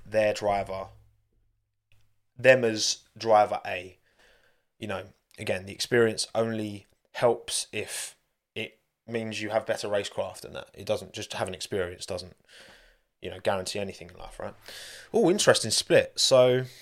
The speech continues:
ooh, eighteen percent of you have gone seventy-seven or lower. Twenty-three percent have gone seventy-eight. Twenty-five percent have gone seventy-nine.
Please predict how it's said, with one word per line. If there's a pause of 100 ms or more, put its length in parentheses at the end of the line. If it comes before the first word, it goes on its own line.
(360)
ooh, (520)
eighteen
percent
of
you
have
gone
seventy-seven
or
lower. (880)
Twenty-three
percent
have
gone
seventy-eight.
Twenty-five
percent
have
gone
seventy-nine.